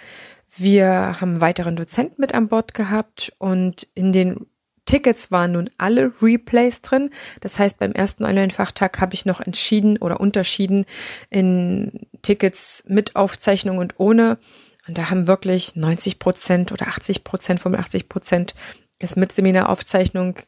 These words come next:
gekauft, so dass ich mir dann gesagt habe, okay, wir machen das in alle Tickets rein. War natürlich dann auch klar das Risiko, indem ich diese Komponente auch nochmal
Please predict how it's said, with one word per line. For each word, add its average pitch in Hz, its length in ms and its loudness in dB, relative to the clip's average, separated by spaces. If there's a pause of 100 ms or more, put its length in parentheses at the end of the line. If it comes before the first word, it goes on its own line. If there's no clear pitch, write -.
(120)
gekauft, - 800 -2 (880)
so 190 160 2
dass 190 220 2
ich 208 100 -6
mir 208 120 2
dann 196 160 0
gesagt 190 340 -2
habe, 185 180 -6
okay, 190 340 -4
wir 180 80 0
machen 180 320 -4
das 180 220 -4
in 185 180 -12
alle 196 240 -2
Tickets - 480 -6
rein. 220 300 0 (100)
War 196 160 2
natürlich 190 440 -2
dann 208 180 -4
auch 196 400 2 (180)
klar 190 220 0
das 185 220 -2
Risiko, 196 560 0 (560)
indem 190 340 -2
ich 185 160 -4
diese 190 240 -4
Komponente 185 640 0
auch 190 80 -2
nochmal 180 600 -4